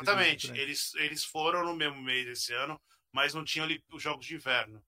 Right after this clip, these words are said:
Speaker 2: Sim.
Speaker 1: Então, como tem os Jogos de Inverno, o Oscar achou melhor não disputar,
Speaker 2: <clears throat>
Speaker 1: é, em termos de,
Speaker 2: Aí são três,
Speaker 1: de,
Speaker 2: né, em termos de data.
Speaker 1: é, de grandes eventos. Então,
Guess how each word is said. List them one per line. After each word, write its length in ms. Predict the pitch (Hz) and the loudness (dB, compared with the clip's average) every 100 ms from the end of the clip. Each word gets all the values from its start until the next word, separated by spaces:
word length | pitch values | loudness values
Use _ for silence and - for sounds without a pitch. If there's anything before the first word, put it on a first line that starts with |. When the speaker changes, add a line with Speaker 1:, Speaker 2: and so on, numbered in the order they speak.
| _ _ _ - | _ _ _ 2
Speaker 2:
Sim. 280 | 165 143 117 | 4 4 -2
Speaker 1:
Então, 280 | - 151 - | -6 -6 -2
como 300 | 170 180 170 | -2 0 0
tem 140 | 160 | 0
os 80 | 147 | 4
Jogos 240 | 156 143 | 2 2
de 100 | 135 | -4
Inverno, 440 | 127 147 170 151 131 | 0 6 6 6 -2
o 160 | 131 131 | -6 0
Oscar 420 | 131 135 - 143 | 2 2 0 -2
achou 200 | 139 147 | -2 -2
melhor 300 | 139 139 139 | 2 4 4
não 180 | 143 147 | 0 -2
disputar, 640 | - 190 180 135 120 123 | -4 -6 -2 4 4 2
Speaker 2:
<clears throat> 360 | - 131 110 - | -4 -8 -10 -6
Speaker 1:
é, 140 | 127 | -6
em 80 | 120 | -6
termos 360 | 127 127 131 123 | -8 -8 -8 -10
de, 120 | 127 123 | -2 2
Speaker 2:
Aí 100 | 123 | 2
são 200 | 143 147 | 2 0
três, 400 | - 127 123 110 | 4 4 4 0
Speaker 1:
de, 60 | |
Speaker 2:
né, 140 | 117 113 | -2 -2
em 80 | 110 | -2
termos 340 | 113 110 101 | -4 -6 -8
de 100 | 104 | -6
data. 340 | 98 95 - | -4 -4 -4
Speaker 1:
é, 240 | 120 113 113 | -2 -2 -4
de 240 | 113 - 117 | -10 -18 -6
grandes 320 | 123 123 139 | -6 -4 -4
eventos. 380 | 139 123 117 113 | -4 -4 -6 -6
Então, 260 | 120 117 | -6 -6